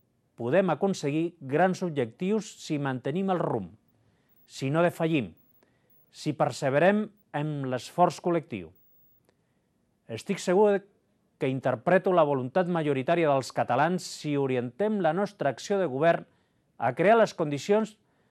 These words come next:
per a que tota la nació, la que parla i la que calla, se senti compromesa en l'horitzó col·lectiu i en els afers cívics i públics per superar la desafecció política. I aquest compromís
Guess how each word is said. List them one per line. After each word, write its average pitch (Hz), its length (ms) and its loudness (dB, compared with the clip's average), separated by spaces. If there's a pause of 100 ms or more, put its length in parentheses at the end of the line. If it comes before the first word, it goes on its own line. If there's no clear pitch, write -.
(220)
per 135 100 2
a 143 80 2
que 131 140 -2
tota 202 400 4
la 156 100 4
nació, 104 380 -8 (500)
la 110 240 -8
que 110 80 -8
parla 139 480 4
i 127 60 -4
la 170 100 2
que 131 160 -10
calla, 98 360 -4 (520)
se - 240 -10
senti 185 560 -2
compromesa 147 960 -4
en 123 220 -6
l'horitzó 113 420 -4
col·lectiu 117 560 -4 (440)
i 120 100 -6
en 113 100 -6
els 107 140 -12
afers 135 460 -4
cívics 120 400 -6
i 98 80 -8
públics 123 480 -6 (400)
per 104 160 -4
superar 135 600 -2
la 135 200 -4
desafecció 131 520 -8
política. 107 460 -12 (1400)
I 127 100 -2
aquest 185 240 -2
compromís 143 520 -4